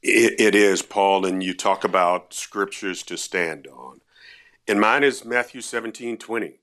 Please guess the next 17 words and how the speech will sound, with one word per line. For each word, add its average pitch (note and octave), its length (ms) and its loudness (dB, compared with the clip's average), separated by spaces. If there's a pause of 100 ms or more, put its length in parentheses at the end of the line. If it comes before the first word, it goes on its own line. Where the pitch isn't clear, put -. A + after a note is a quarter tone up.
And F2+ 340 -4
for F#2 200 -8
many, F#2+ 320 0
many B2 240 2
years, G#2 720 0 (340)
uh, F2 260 -6
regardless F#2+ 760 -4
if F#2+ 180 -12
I'm F2 140 -6
doing F2+ 260 -4
chapels F2 560 -2 (460)
for - 140 -12
the D2+ 60 -10
Vikings F#2 680 2
or D#2 220 2
other G#2 240 2
teams, G2+ 580 2